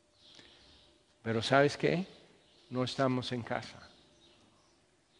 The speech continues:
Disfruta esta conferencia, disfruta la convivencia, disfruta los tiempos en la palabra, los tiempos de oración,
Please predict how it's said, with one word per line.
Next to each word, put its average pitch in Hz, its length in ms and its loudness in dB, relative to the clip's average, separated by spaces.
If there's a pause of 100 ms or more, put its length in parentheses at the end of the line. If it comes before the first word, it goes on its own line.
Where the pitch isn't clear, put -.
(460)
Disfruta 156 680 8
esta 156 240 6
conferencia, 147 1000 4
disfruta 151 680 6
la 151 120 10
convivencia, 135 840 4 (840)
disfruta 135 680 8
los 127 220 6
tiempos 123 420 4
en 117 80 4
la 113 160 4
palabra, 123 540 8 (340)
los 113 160 -2
tiempos 135 400 6
de 123 100 8
oración, 127 640 6